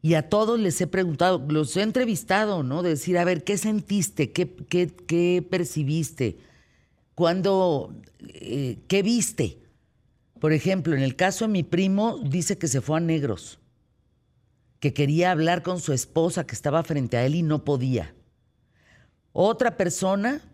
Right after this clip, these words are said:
que inmediatamente se empezó a recargar en las paredes de su casa porque sentía tal mareo que se iba a caer, pero que veía nublado,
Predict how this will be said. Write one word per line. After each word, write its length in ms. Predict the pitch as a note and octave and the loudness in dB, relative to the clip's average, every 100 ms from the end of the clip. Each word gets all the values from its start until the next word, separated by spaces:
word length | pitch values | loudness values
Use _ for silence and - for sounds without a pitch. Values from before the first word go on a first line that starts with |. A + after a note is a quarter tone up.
| _ _ _ _ _ _ _ _ _ _ _ | _ _ _ _ _ _ _ _ _ _ _
que 480 | E3+ D#3 D3+ - - _ | 2 4 2 -2 -12 _
inmediatamente 840 | E3+ E3 E3 F3+ F3+ G3+ G3+ F#3+ | 0 2 2 2 0 -2 -2 -2
se 100 | F3+ | -2
empezó 340 | E3+ D#3 D3+ E3+ | -2 -2 0 0
a 60 | |
recargar 520 | F3 - C#3 C3+ D3 | -2 -2 -2 0 0
en 120 | E3+ D3 | 0 0
las 160 | B2 | -2
paredes 500 | - C3 C#3+ D#3+ F3 | -2 0 2 0 0
de 100 | D3+ | -2
su 180 | C#3 B2 | -4 -6
casa 320 | - C#3+ E3 | -4 -2 -4
porque 320 | - B2+ - A#2+ | -6 -6 -6 -4
sentía 480 | A#2+ A#2 D#3 D3+ | -4 -2 -2 0
tal 200 | E3 D3 | 0 0
mareo 520 | D#3 D3 C3 C3+ E3 - - _ _ _ _ _ _ | 0 0 2 0 -2 -8 -20 _ _ _ _ _ _
que 140 | B2+ | -4
se 120 | - | -2
iba 220 | B2 C3 D3 | -2 0 0
a 80 | |
caer, 580 | C3+ A2+ B2+ E3+ F#3 - - _ _ _ _ _ _ | 0 2 2 0 -2 -12 -20 _ _ _ _ _ _
pero 220 | E3 D3 C3 | 0 0 2
que 100 | C#3+ | 2
veía 320 | C#3 C#3 D#3 | 2 2 2
nublado, 720 | E3+ D3+ C#3+ D3 D3+ A#2+ | 2 2 2 2 0 -2